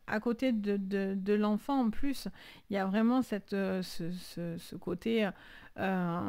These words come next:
la mort et la naissance. Donc, c'est vraiment des opposés.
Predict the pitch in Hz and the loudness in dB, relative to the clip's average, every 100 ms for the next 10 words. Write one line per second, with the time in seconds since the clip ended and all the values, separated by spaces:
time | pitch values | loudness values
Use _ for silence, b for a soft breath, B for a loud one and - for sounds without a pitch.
0 | - - - - - - 190 185 202 214 | -4 -6 -8 -10 -12 -6 -4 0 2 2
1 | 214 - 208 202 208 214 233 233 208 202 | 0 0 0 2 2 2 2 2 2 0
2 | 190 - 185 185 196 208 202 208 196 220 | -2 -2 -2 0 0 2 2 2 2 2
3 | - 214 196 185 | 2 2 2 -2